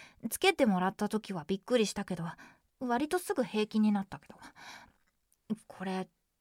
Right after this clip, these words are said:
ちゃんとしたやつでしょ？その意味考えて混乱して、次に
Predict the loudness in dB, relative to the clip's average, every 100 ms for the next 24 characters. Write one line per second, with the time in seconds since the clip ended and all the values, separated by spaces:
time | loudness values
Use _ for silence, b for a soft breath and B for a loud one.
0 | _ _ -4 0 2 0 0 0 0 0
1 | -2 -10 -10 -12 -12 -12 b b b b
2 | _ _ _ _ -20 -2 4 6 8 8
3 | 6 4 -4 -2 -2 -4 -6 -12 -14 _
4 | _ _ _ -18 -6 -4 -2 -4 -6 -6
5 | -6 -6 B B B B _ _ _ _
6 | _ -12 -6 -2 2 0